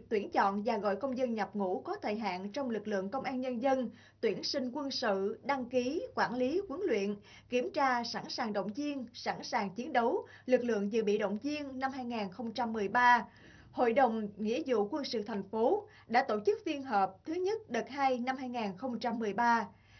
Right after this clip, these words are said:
Đồng chí Lê Hoàng Quân, Ủy viên Trung ương Đảng, Chủ tịch Ủy ban Nhân dân thành phố, Chủ tịch Hội đồng Nghĩa vụ Quân sự thành phố chủ trì hội nghị. Tại cuộc họp, thay mặt Thường trực Hội đồng Nghĩa vụ Quân sự thành phố,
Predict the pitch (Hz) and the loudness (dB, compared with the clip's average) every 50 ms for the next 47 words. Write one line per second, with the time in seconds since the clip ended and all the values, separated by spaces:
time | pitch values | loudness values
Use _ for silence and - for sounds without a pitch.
0 | - - - 240 277 254 233 - 247 247 240 277 415 453 453 339 302 277 269 269 | -20 -2 2 4 4 4 4 0 -2 -4 -4 -4 -4 -6 -4 0 2 2 4 4
1 | 262 240 208 202 - 285 285 277 254 220 - - - - - - 302 349 339 320 | 4 2 2 2 0 0 0 -2 -2 -6 -10 -14 -20 -8 -4 -2 -2 0 2 0
2 | 311 277 240 254 294 240 - 262 254 240 240 214 - 190 214 285 381 - - - | 0 0 -2 -4 -6 -6 -4 -4 -4 -2 0 0 0 0 -2 -4 -8 -10 -10 -8
3 | 302 311 - - - - 226 277 277 294 254 240 254 233 269 277 254 240 254 226 | -6 -2 -2 -2 -2 -2 -2 -2 -2 -2 -2 -2 -2 -2 -2 -2 -2 -2 -4 -6
4 | 196 175 - 226 214 220 269 381 508 - - - - - - 311 349 - - - | -6 -6 -4 -2 0 2 2 2 0 -4 -8 -18 -14 -6 -2 0 0 2 2 0
5 | - 226 226 226 240 247 220 208 196 202 240 320 302 247 214 196 196 196 285 277 | 0 0 0 2 2 2 2 2 0 0 0 0 0 2 2 2 2 0 -4 -4
6 | 254 - 226 208 208 226 208 185 175 - 220 214 214 240 320 415 - - _ - | -4 -4 -4 -6 -4 -6 -6 -8 -8 -6 -4 -2 -2 -2 -2 -4 -6 -8 _ -4
7 | 233 262 - 262 226 208 190 185 170 170 190 185 185 196 202 190 175 - - - | -4 -2 0 2 2 2 2 0 -2 -4 -6 -4 -4 -2 -4 -4 -4 -8 -12 -18
8 | - _ _ _ - _ _ - _ _ _ - - _ _ - - - - - | -20 _ _ _ -20 _ _ -20 _ _ _ -20 -20 _ _ -20 -20 -20 -20 -20
9 | - - - - - - - 262 247 - - 226 208 - 277 240 226 220 - - | -20 -20 -20 -20 -10 -4 0 0 0 0 -2 -8 -8 -6 -4 -2 -2 -2 -4 -8
10 | - - - - - 349 330 285 254 - - 247 226 208 240 220 208 - 240 226 | -20 -20 -18 -10 -6 -4 -2 -2 -2 -2 -4 -6 -6 -4 -4 -4 -4 -6 -6 -6
11 | 226 220 214 208 208 285 330 - 277 208 - 254 262 262 247 - 214 202 202 247 | -4 -4 -4 -4 -6 -6 -6 -4 -4 -4 -4 -4 -8 -8 -6 -4 -4 -4 -4 -6
12 | 214 196 - - 226 220 233 285 392 - | -8 -10 -8 -6 -4 -2 -2 -2 -4 -6